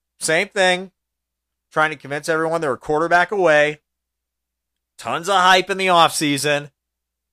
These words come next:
And we'll see how it goes for the Jets. One thing's for sure, the week five matchup is gonna be interesting. I, I even read something today that there's a chance it could still get moved to prime time. I think it's gonna be pretty interesting when we play.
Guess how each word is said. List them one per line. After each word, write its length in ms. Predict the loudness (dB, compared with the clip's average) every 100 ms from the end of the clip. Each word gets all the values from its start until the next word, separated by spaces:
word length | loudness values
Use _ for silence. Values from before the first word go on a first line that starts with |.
| _ _ _ _ -2
And 400 | 0 0 -4 -10 _ _
we'll 160 | -6 -4
see 180 | -2 2
how 160 | 2
it 80 | 2
goes 200 | 0 -2
for 120 | -4
the 100 | -10
Jets. 420 | -10 -16 -18 -20 -20 _ _ _ _ _ _
One 180 | 0 2
thing's 180 | 2 -2
for 100 | -8
sure, 220 | -2 -2
the 80 | -2
week 160 | -4 0
five 240 | 0 2
matchup 400 | 2 0 -2 -6
is 120 | -6
gonna 180 | -6 -4
be 100 | -4
interesting. 480 | -6 -8 -14 -16 -18 _ _ _ _
I, 220 | -4 -4 -4
I 120 | -4
even 200 | -4 -2
read 240 | 0 0
something 280 | -2 -4 -6
today 380 | -4 0 2 2
that 260 | 0 -4 -8 _ _ _ _
there's 200 | -6 -6
a 60 | -8
chance 360 | -6 -4 -6
it 60 | -12
could 120 | -14
still 220 | -6 -6
get 120 | -6
moved 200 | -8 -8
to 60 | -10
prime 320 | -4 -4 -4
time. 340 | -6 -8 -8 -16 _ _ _ _ _ _ _ _ _ _ _ -6
I 100 | -4
think 160 | -4
it's 100 | -6
gonna 140 | -6 -6
be 80 | -6
pretty 300 | -4 -4 -4
interesting 440 | -6 -10 -8 -8
when 140 | -8
we 80 | -10
play. 460 | -4 2 4 2